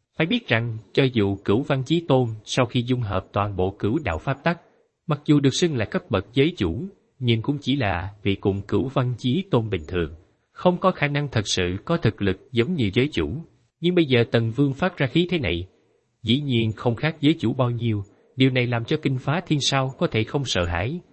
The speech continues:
hơn nữa, vừa rồi mình căn bản không có phát hiện gì. Nhưng cánh tay trái đã không cánh mà bay. Nếu như vừa rồi Tần Vương hắn công kích không phải cánh tay trái của mình, mà là đầu của mình,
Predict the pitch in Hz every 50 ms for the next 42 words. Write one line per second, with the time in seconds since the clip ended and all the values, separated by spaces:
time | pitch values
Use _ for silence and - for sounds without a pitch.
0 | _ _ - 120 117 107 95 92 87 90 131 175 190 - - - - - 107 104
1 | 101 98 - 101 98 98 98 - - - 104 101 104 - 127 123 123 117 - 78
2 | 131 - - 143 - - 147 143 - 185 185 - - - 82 85 - 92 85 78
3 | 73 - - _ _ _ - _ _ _ _ _ 170 175 180 175 - 196 202 196
4 | 170 151 147 - 147 175 185 180 160 151 - - 156 151 139 - 160 185 226 262
5 | 190 - 90 85 90 120 131 147 151 139 - _ _ _ - - _ _ 160 190
6 | 208 180 175 175 165 - - 123 120 117 127 117 117 113 117 - 120 117 117 120
7 | 139 143 156 147 135 123 131 156 185 185 - 143 139 131 - 202 208 - - -
8 | - 127 120 117 107 - 95 95 117 - 131 147 143 - 110 107 107 - 120 113
9 | 139 165 - 143 117 110 92 76 78 85 - _ _ _ _ _ _ _ - 98
10 | 98 104 101 95 95 - 101 92 90 90 - - - 190 190 123 90 87